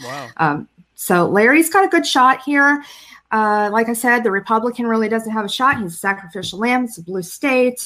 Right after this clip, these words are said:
Speaker 2: Uh, Republicans don't do well. It's just a fact of the matter in New York. Uh, very, very statist place.
Speaker 1: Right, right, right. Yeah, see, I, I live in the Myrtle Beach, South Carolina area,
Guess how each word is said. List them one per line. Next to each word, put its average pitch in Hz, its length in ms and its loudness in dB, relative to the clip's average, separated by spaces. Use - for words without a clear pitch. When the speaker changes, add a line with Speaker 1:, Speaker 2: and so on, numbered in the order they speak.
Speaker 2:
Uh, 196 200 -4
Republicans 214 600 -4
don't 170 200 -4
do 165 140 -4
well. 143 340 -8
It's 170 140 -2
just 175 200 -4
a 165 40 -10
fact 170 280 -4
of 160 60 -6
the 156 60 -4
matter 147 400 -6
in 151 400 -8
New 160 180 -4
York. - 400 -10
Uh, 135 280 -6
very, 139 340 -6
very 143 200 2
statist - 540 -6
place. - 480 -6
Speaker 1:
Right, 139 300 -8
right, 131 240 -10
right. 131 180 -12
Yeah, 135 200 -10
see, 151 200 -14
I, 175 240 -8
I 165 140 -6
live 180 220 -12
in 131 220 -10
the 123 60 -18
Myrtle 123 280 -12
Beach, 120 240 -18
South 123 320 -16
Carolina 113 520 -14
area, - 380 -18